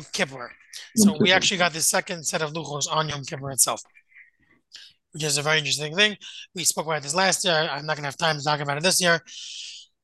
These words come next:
Speaker 1: Why we celebrate the giving of the Torah on Shavuos, which is the Torah, the Luchos, the commandments that didn't last. We should be celebrating it on Yom Kippur, which is the tablets, the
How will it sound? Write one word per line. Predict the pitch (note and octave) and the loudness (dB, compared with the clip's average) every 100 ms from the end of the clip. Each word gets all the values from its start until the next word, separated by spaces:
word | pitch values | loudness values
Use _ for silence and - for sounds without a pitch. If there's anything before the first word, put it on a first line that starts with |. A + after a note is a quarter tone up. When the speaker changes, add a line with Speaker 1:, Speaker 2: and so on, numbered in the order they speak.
| _ - | _ -10
Speaker 1:
Why | D#3+ E3+ E3+ E3+ C#3+ | 2 4 6 2 -2
we | D#3+ | -2
celebrate | C#3 F#3+ E3 D#3+ D3 D#3 D3+ D3+ - _ _ _ _ _ | 0 2 2 -2 -4 -6 -4 -4 -6 _ _ _ _ _
the | D#3+ C#3 C#3+ | -16 -12 -10
giving | C#3 D3 D3 | -8 -8 -8
of | C#3 | -10
the | C#3 | -8
Torah | E3+ D#3 D#3+ D#3 | -2 0 0 0
on | D3+ D3 C#3+ - - C#4+ | -2 -2 -4 -6 -8 -2
Shavuos, | C#4+ - D3+ G3+ F#3 D#3+ - D#3+ | 0 0 2 6 6 6 2 0
which | D3 | -4
is | E3+ D3+ C#3 | -2 -2 -4
the | D3 | -8
Torah, | - E3 D#3 D3+ D3 | -2 2 4 2 0
the | D3 | -4
Luchos, | D#3+ D3 E3+ D3+ | -2 0 0 0
the | E3 | -4
commandments | - E3 D#3+ D#3 C#3+ - - - - | -2 2 2 2 -4 -6 -8 -20 -12
that | C#3+ | -4
didn't | D#3 G#3 F3+ | 0 2 2
last. | D#3 D3 C#3+ - - _ - - _ _ | 2 2 4 0 -2 _ -20 -20 _ _
We | E3+ | -4
should | C#3+ G3 D3+ E3+ _ _ | -2 -2 -6 -14 _ _
be | E3+ | -2
celebrating | D#3 D3+ D3 D3 C#3+ | 0 0 -2 -4 -6
it | C#3+ | -6
on | C3+ C3+ | -8 -10
Yom | C3 | -10
Kippur, | B2+ B3+ G3+ F3+ F3 - - - - | -2 0 4 2 2 -10 -18 -16 -6
which | E3 - | 0 0
is | D3+ C3+ | 0 -2
the | D3 C#3+ C3+ - _ - _ | -4 -6 -8 -12 _ -20 _
tablets, | - E3 D3+ C#3+ B2+ | -4 0 2 0 -4
the | D#3 C#3+ C#3+ | -4 -10 -10